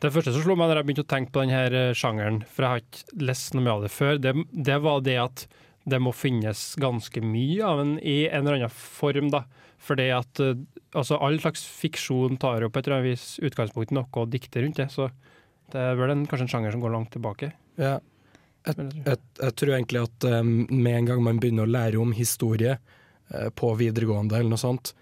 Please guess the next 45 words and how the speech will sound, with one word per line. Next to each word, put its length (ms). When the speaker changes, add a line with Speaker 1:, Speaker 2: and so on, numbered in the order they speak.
Speaker 2:
så 160
er 40
det 100
første 320
du 60
begynner 240
å 20
tenke 320
på 220
er 340
en 220
hvis 320
noe 120
annet 160
hadde 140
skjedd, 240
og 60
da 160
er 60
det 180
veldig 240
ofte 440
en 140
hvis 180
Hitler 280
hadde 160
vunnet 240
andre 180
verdenskrig, 540
for 120
eksempel, 420
som 180
også 260
er 100
en 100
ting 220
som, 420
eh, 140
opp 140
til 120
flere 580
bøker 560
tar 280
opp 120
da, 140